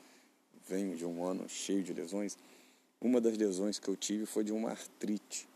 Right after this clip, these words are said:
né, na cabeça do fêmur, o que não é muito comum, mas acontece. Lesão no joelho também acontece.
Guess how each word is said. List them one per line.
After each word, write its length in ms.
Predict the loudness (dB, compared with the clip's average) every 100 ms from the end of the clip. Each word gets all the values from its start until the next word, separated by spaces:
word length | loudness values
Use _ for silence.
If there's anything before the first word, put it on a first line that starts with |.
| -20 -14
né, 300 | -10 -10 -10
na 80 |
cabeça 400 | -6 -2 0 0
do 80 | -2
fêmur, 300 | -2 -2 -2 -6 -18 -20 -18 -6
o 80 | 0
que 100 | 2
não 140 | 4
é 60 | 2
muito 640 | 2 0 4 4 4 2
comum, 420 | 2 4 4 4 2
mas 420 | 2 0 -4 -12 -18 -20 _ -4
acontece. 680 | -4 -2 -2 4 4 2 -6 -10 -20 -20 -20 -20 _ -2
Lesão 440 | 6 8 8 6
no 120 | 6 6
joelho 360 | 8 8 8 0 -18 -20 -20 -20 -20 _ -8
também 320 | -4 4 4
acontece. 500 | 4 0 -2 -8 -10